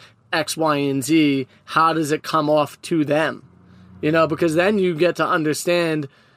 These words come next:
you know, where that person is coming from when they're like, "No." You, you know what I mean? Like, you could definitely, it's great to be able to,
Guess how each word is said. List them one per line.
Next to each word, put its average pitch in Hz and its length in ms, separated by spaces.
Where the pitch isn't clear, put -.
you 160 120
know, 156 120
where 165 200
that 160 260
person 156 360
is 139 120
coming 160 320
from 143 340
when 143 140
they're 143 120
like, 147 260
"No." 185 480
You, 175 200
you 196 180
know 196 100
what 196 100
I 190 60
mean? 196 180
Like, 165 220
you 196 140
could 175 260
definitely, 180 920
it's 190 200
great 190 440
to 190 260
be 175 240
able 170 180
to, 156 540